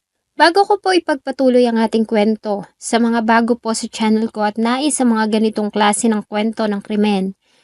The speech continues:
na nangyayari sa loob at labas ng ating bansa ay maaari pong pakipindot ang ating subscribe button at notification bell para ma-notify kayo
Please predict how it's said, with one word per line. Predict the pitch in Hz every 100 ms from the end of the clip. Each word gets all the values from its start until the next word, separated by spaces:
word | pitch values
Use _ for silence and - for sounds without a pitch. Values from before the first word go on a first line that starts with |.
| _ 269
na |
nangyayari | 285 302 320 320 339 359
sa | - 294
loob | 285 254
at | 262 262
labas | 233 233 240
ng | 233
ating | 214 220 214
bansa | 208 202 - 190 -
ay | 220
maaari | 214 214 156 247 254 240
pong | 247
pakipindot | 240 226 233 233 214 214 208
ang | 208
ating | 220 202 202
subscribe | - 202 - - 214
button | 196 196 196 196 190 180 _ _ _ _ -
at | 233
notification | 240 226 226 - 208 208 196 - 208
bell | 196 196 185 175 _ _ _ _
para | 240 247 254
ma-notify | 240 226 233 240 - 233
kayo | 233 254 214